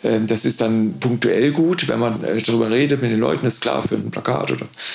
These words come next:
und, und so weiter. Ähm, aber viel wichtiger ist, wie die Gesamtstimmung ist. Also wenn ich jetzt zu Besuch bin, kriege ich ja mit, wie die Leute takten und die erzählen mir alle was. Also ich brauch-,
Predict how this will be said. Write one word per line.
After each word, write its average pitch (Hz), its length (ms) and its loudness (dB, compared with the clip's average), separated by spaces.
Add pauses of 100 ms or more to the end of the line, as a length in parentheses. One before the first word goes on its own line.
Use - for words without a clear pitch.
(300)
und, 113 160 2
und 107 160 0
so 117 120 0
weiter. 107 520 0
Ähm, 104 180 -2
aber 110 340 0
viel 120 260 0
wichtiger 117 320 0
ist, 107 180 -4
wie 120 60 0
die 110 440 2 (440)
Gesamtstimmung 120 840 0
ist. 95 220 -2
Also 101 200 0
wenn 113 100 2
ich 110 80 0
jetzt 110 140 0
zu 107 100 -4
Besuch 123 300 0
bin, 113 280 0 (360)
kriege 123 140 2
ich 110 80 0
ja 107 80 2
mit, 113 160 2
wie 117 80 2
die 113 80 2
Leute 110 300 2
takten 117 540 0
und 104 180 0
die 110 80 2
erzählen 120 360 0
mir 110 120 0
alle 107 200 2
was. 110 200 0
Also 107 160 0
ich 104 80 -6
brauch-, 92 240 -2